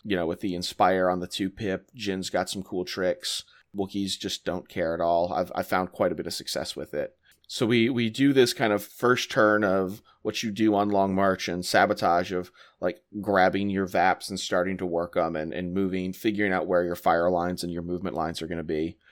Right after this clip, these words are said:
Um, and I creep a little too, f-, my bag kinda betrays me. I creep a little too far forward with my X thirty-four, trying to squeeze a shot off on something he's deployed a little far forward, knowing I'm gonna take some shots in return, but, like,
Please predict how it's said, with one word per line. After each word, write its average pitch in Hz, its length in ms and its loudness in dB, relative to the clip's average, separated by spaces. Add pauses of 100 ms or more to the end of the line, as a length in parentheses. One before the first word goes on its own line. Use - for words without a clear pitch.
(440)
Um, 85 420 -2 (200)
and 98 120 2
I 113 120 6
creep 180 480 -4
a 143 40 4
little 123 320 4
too, - 160 -2
f-, 147 160 -2
my 120 160 2
bag 113 260 4
kinda 135 160 0
betrays 120 440 0
me. 117 100 0
I 113 40 0
creep 120 220 -6
a 113 60 2
little 107 240 2
too - 160 -4
far 117 240 -2
forward 98 520 0
with 92 180 -6
my 92 120 -2
X - 220 -6
thirty-four, 98 520 0
trying 95 220 -4
to 90 60 -6
squeeze 101 340 -4
a 92 60 -6
shot 90 340 0
off 87 340 0 (440)
on 101 160 -2
something 104 320 0
he's 101 260 -6
deployed 101 380 0
a 92 40 -2
little 92 180 -2
far 92 220 0
forward, 127 380 4
knowing 160 460 4
I'm 175 140 2
gonna 143 180 0
take 127 240 -2
some 107 100 -10
shots 98 380 -4
in 107 80 -6
return, 90 560 -2
but, 101 140 -4
like, 101 240 2